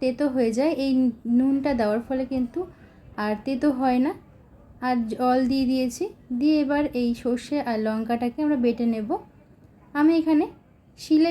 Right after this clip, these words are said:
বেটে নিচ্ছি, তবে আপনারা চাইলে কিন্তু মিক্সিতেও বেটে নিতে পারেন। মিহি করে কিন্তু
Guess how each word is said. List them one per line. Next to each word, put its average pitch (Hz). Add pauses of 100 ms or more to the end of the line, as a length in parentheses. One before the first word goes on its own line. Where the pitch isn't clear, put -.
বেটে 285
নিচ্ছি, 277 (420)
তবে 254 (240)
আপনারা 269
চাইলে 269 (100)
কিন্তু 269 (120)
মিক্সিতেও 233
বেটে 269
নিতে 262
পারেন। 262 (880)
মিহি 285 (100)
করে 285
কিন্তু 269